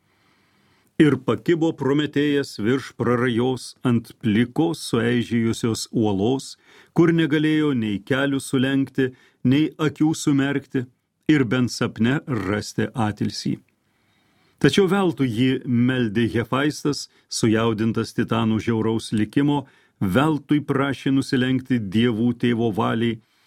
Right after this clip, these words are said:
prisipažinti klydus ir padaryti galą savo kančioms. Nepalenkiamas Prometėjas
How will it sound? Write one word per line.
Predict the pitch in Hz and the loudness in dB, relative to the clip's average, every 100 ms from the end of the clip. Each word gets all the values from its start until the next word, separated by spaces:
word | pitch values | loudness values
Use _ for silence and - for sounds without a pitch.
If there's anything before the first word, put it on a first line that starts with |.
| _ _ | _ _
prisipažinti | 160 156 127 139 113 139 131 104 | 0 2 2 0 0 0 -2 -2
klydus | 123 135 151 139 131 - - | 2 2 2 0 -4 -4 0
ir | 143 | 0
padaryti | 120 117 110 107 104 107 | 0 -2 0 0 -2 -4
galą | 90 113 120 120 | -2 0 0 -2
savo | 117 - 95 90 | -4 -4 -4 -4
kančioms. | 107 98 - 107 104 - - _ _ _ _ _ _ _ _ _ _ _ _ _ | -4 -4 -4 -6 -6 -10 -16 _ _ _ _ _ _ _ _ _ _ _ _ _
Nepalenkiamas | 104 113 123 117 131 131 135 131 - | 2 4 2 2 2 0 -2 -2 -4
Prometėjas | 127 120 120 127 127 135 127 - | -2 0 0 0 -2 -2 -4 -10